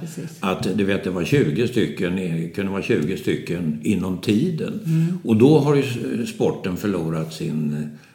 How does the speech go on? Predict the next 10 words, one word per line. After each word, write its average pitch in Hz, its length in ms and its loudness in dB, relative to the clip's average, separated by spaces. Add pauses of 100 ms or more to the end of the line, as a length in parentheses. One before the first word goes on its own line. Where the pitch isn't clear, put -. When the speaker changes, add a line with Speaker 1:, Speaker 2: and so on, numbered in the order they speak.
Speaker 2:
charm 92 520 0
fullständigt. - 800 0 (340)
Nu 160 560 6
är 123 240 -2
banbyggarna 95 840 0
ändå 107 220 0
så 90 160 -2
duktiga 113 840 0
så 117 160 -2
de 107 200 0